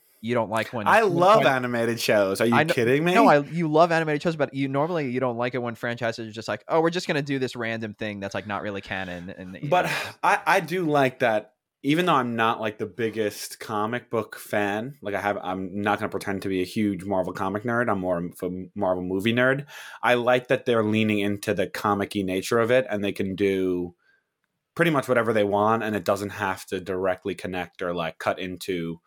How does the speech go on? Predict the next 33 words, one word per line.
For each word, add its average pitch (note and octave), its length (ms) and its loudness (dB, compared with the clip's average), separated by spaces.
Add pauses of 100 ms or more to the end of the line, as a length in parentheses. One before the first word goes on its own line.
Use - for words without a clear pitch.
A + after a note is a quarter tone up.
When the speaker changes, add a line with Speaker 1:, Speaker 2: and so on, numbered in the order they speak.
(240)
Speaker 2:
what's G2+ 180 -2
going F#2+ 300 -4
on F2 240 -4
in F2 80 -6
the F2 80 -6
main F2 600 -6
Marvel F#2 320 -4
movie F2+ 300 -4
storyline. G2 680 -2 (400)
Um, F#2 180 -4
I - 100 0
kinda C#4+ 220 2
like B3 160 2
that - 100 -2
they A#2 120 2
could A2+ 100 0
just G2+ 140 -6
do A2+ 100 4
this G#2 160 2
side G2+ 220 2
thing, G2 120 -2
'cause A#2+ 140 0
the A2 60 2
universe D3 400 2
is B2 180 0
so A#2 240 2
big, A2+ 320 2
and, G2 400 0 (640)
um, F2+ 500 -2 (320)
as B2 160 0
much C#3 180 4
as C3 140 4
it's B2+ 260 0